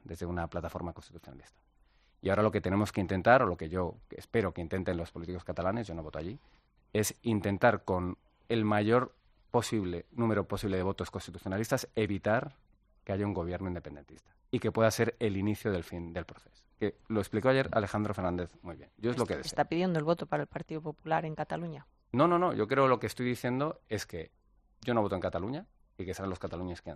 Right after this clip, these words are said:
Speaker 1: que, los catalanes quien decidan, pero lo que hay que intentar hacer es aglutinar el voto constitucionalista en una candidatura. Y esa candidatura, la más fuerte que sea, pues obviamente yo creo que ahora es la del Partido Popular,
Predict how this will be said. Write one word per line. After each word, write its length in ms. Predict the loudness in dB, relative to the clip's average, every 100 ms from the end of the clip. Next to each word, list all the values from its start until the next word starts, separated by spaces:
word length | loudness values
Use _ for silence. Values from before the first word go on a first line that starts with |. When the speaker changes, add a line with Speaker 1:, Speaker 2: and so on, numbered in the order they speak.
| -12
Speaker 1:
que, 140 | -14
los 220 | -12 -12
catalanes 420 | -8 -4 -4 -4 -8
quien 140 | -14
decidan, 400 | -10 -6 -6 -8 -14 -20 _ _ _ _ -2
pero 160 | 2
lo 100 | 2
que 100 | 2
hay 40 | 2
que 80 |
intentar 320 | 2 2 2 0
hacer 160 | 0
es 80 | -2
aglutinar 560 | -2 -4 -4 -2 -2 -4 _ _ _ _
el 100 | -6
voto 180 | -4 -4
constitucionalista 760 | -6 -8 -12 -8 -6 -6 -4
en 40 | -4
una 140 | -4
candidatura. 440 | -8 -12 -16 -20 _ _ -20 _ _ _ _ _ -18 -6
Y 60 |
esa 120 | 0 2
candidatura, 540 | 4 4 4 4 2
la 160 | 0 -4
más 160 | -4
fuerte 240 | -4 -6 -6
que 80 | -6
sea, 320 | -2 -2 -4 _ _
pues 220 | _ _
obviamente 320 | -18 -14 -12 -10
yo 100 | -10
creo 160 | -10
que 60 | -10
ahora 120 | -14
es 40 | -14
la 60 |
del 80 | -16
Partido 240 | -16 -16
Popular, 420 | -14 -4 0 0